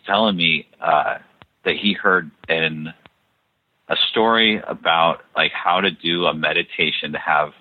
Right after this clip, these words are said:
an out-of-body experience. And he came to me ini-, initially and he said, "Don't ever do it." And this was just, I, you just had a show,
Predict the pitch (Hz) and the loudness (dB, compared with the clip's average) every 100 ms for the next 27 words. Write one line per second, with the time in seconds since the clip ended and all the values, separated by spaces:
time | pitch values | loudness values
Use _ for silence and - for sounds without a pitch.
0 | - 85 80 73 76 76 73 71 73 76 | -10 -10 -2 0 0 0 -2 0 -2 -6
1 | - 113 85 65 - - - - _ _ | -2 2 2 0 -6 -18 -20 -20 _ _
2 | _ _ _ _ _ _ _ _ _ _ | _ _ _ _ _ _ _ _ _ _
3 | _ - 85 82 80 76 - - 87 95 | _ -6 0 0 0 -4 -14 -14 -8 -4
4 | 135 135 110 95 90 92 95 - 90 92 | 0 2 2 2 2 0 0 -2 -2 0
5 | 87 78 78 85 76 80 76 71 - _ | 0 0 -2 -8 -4 0 0 -2 -12 _
6 | - _ _ - - 101 98 87 78 82 | -20 _ _ -16 0 2 2 2 0 -4
7 | - - _ - _ _ _ _ _ _ | -10 -20 _ -20 _ _ _ _ _ _
8 | _ _ _ _ _ - - 98 123 127 | _ _ _ _ _ -20 -6 0 0 2
9 | 113 113 - 80 101 104 107 107 113 104 | 2 2 0 2 2 4 2 0 0 2
10 | 87 95 90 85 | 2 2 2 2